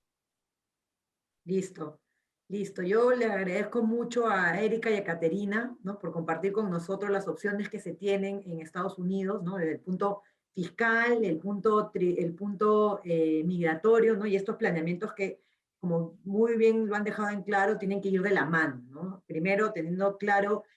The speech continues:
qué es lo que quiero lograr, si realmente quiero migrar permanentemente, lo quiero hacer temporalmente, y nuestras consultas tienen que ir tanto por el lado migratorio como el lado fiscal para no equivocarnos en ninguno de ellos,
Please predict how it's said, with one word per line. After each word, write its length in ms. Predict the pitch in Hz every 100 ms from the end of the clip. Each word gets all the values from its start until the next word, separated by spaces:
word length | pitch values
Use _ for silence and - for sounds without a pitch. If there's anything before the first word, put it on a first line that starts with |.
| _
qué 140 | - 233
es 80 |
lo 160 | 233 226
que 100 | 175
quiero 220 | 185 196
lograr, 460 | 196 165 160 214 247
si 100 | 175
realmente 400 | 170 175 180 175
quiero 220 | 196 202
migrar 580 | 190 156 160 185 214 220
permanentemente, 1120 | 185 160 160 180 185 180 202 208 226 240 269 - _
lo 100 | 139
quiero 160 | 175
hacer 160 | 180 185
temporalmente, 1000 | 196 175 156 170 196 208 233 226 262 277 _ _ _
y 80 | -
nuestras 280 | 180 180 175
consultas 480 | 185 180 214 226 220
tienen 200 | 208 202
que 100 | 185
ir 120 | 175
tanto 320 | 190 190 196
por 100 | 156
el 120 | 151
lado 160 | 185 226
migratorio 640 | 247 254 247 254 254 277
como 200 | 277 180
el 100 | 160
lado 280 | 175 185 202
fiscal 580 | 196 180 - 220 262 -
para 240 | - 160 165
no 160 | 196
equivocarnos 640 | 214 208 196 - 202 208 -
en 80 | 170
ninguno 320 | 165 180 196
de 160 | 175 170
ellos, 300 | 170 131